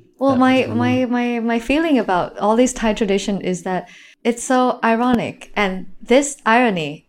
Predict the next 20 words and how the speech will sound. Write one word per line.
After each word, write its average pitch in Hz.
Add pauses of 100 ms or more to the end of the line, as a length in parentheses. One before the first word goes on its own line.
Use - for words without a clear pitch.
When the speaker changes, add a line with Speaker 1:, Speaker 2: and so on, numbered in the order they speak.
(180)
Speaker 1:
is 208
actually 214
the 175
Thai 196
characteristic 190
and 180
not 180
those 180
traditions. 170
Speaker 2:
What -
do -
you -
Speaker 1:
What 254
is 277
Speaker 2:
mean? 247
Speaker 1:
so 262
Thai 262
is 185
that 170 (300)
we 247